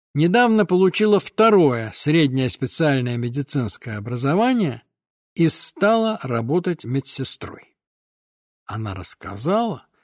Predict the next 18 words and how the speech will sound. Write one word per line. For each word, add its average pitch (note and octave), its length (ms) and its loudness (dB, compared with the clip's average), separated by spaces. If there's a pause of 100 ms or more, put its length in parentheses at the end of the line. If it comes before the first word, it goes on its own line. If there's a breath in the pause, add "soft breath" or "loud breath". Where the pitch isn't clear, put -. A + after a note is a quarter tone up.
(100)
как C3+ 240 -4
случайно G#3+ 800 -2
услышала G3+ 680 -2
разговор F#3 580 2
врачей. G3+ 600 -2 (840)
Речь A3 280 0
шла G2+ 420 -4
о B2 100 -6
сложных F3+ 680 0
ситуациях E3+ 720 -2
в - 40 -20
коллективе, E3+ 840 -4
о - 120 -10
нередких F3+ 540 0
случаях, - 680 -6
когда A2+ 260 -6
рабочие F3 520 0
отношения D#3 720 -4